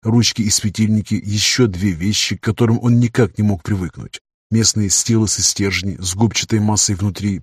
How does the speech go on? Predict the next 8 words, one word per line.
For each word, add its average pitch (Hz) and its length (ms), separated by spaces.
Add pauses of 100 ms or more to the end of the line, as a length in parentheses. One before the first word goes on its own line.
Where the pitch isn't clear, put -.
писали 110 380
тонко 120 400
и 123 220
очень 113 340
контрастно. 90 760 (280)
Просто 120 320
мечта 120 400
писателя. - 640